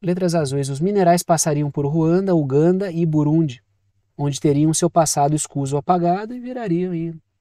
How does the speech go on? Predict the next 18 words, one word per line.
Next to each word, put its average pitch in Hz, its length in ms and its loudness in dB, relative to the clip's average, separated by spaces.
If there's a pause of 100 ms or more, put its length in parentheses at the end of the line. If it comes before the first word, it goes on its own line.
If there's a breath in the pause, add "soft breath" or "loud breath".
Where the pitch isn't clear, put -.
(440)
um 170 60 -8
produto 143 340 -8
que - 80 -16
chegaria 139 480 0
até 135 160 -6
a 135 60 0
empresa 131 720 -4 (640)
limpinho 202 640 0
e 175 160 4
ético - 460 2 (380)
para 143 120 -10
ser 135 160 -6
comprado, 123 480 -6
ambiental 160 760 4
e 190 120 0
inclusivo, 185 800 4 (380)
<laughs> - 440 -20
né? 151 260 0